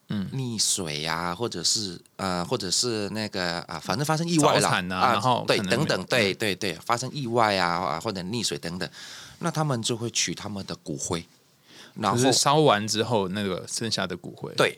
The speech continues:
Speaker 1: 嗯。
Speaker 2: 啊，当然不是全部了啊，可能一部分的骨灰，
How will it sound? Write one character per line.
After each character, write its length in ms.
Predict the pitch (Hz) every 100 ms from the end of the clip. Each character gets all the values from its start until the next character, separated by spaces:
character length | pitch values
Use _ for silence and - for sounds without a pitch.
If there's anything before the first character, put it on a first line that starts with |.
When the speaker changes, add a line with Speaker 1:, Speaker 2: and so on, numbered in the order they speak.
| _
Speaker 1:
嗯。 160 | - - -
Speaker 2:
啊， 100 | -
当 100 | 220 160
然 100 | 131
不 100 | 113
是 80 |
全 260 | 123 - 87
部 200 | 90 98
了 80 | 76
啊， 120 | 90
可 140 | -
能 100 | 85
一 80 | -
部 160 | - 139
分 160 | 123
的 80 | 110
骨 200 | - -
灰， 260 | 78 95 82